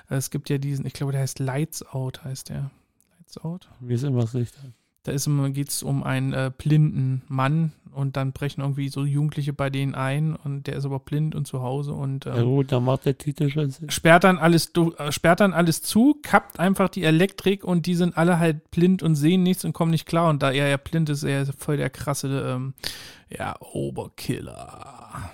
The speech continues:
Speaker 2: Mhm.
Speaker 1: Kommt jetzt ein zweiter Teil raus.
Speaker 2: Ja.
Speaker 1: Okay, ja, siehst du, jetzt sind wir von deinem Studio auf, äh, Horrorfilme gekommen. Das ist ja schon krank.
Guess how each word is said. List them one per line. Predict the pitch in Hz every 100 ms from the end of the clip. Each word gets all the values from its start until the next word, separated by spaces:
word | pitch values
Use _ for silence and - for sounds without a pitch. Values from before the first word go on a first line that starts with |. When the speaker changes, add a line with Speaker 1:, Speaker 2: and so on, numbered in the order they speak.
| -
Speaker 2:
Mhm. | 135 113 117 - _ -
Speaker 1:
Kommt | 208
jetzt | 196 -
ein |
zweiter | - 131 139
Teil | - 135
raus. | 131 131
Speaker 2:
Ja. | 131 120 120 131 - - - - - -
Speaker 1:
Okay, | 226 - 170 131
ja, | 202 180
siehst | 165 208
du, | 165
jetzt | 156
sind | 208
wir | 190
von | 202 196 185
deinem | 170 175
Studio | - 202 202 196 190
auf, | 175 175 -
äh, |
Horrorfilme | 165 156 185 175 151 143 139
gekommen. | 143 139
Das | 151
ist | 151
ja | 151
schon | 151
krank. | 143 139 127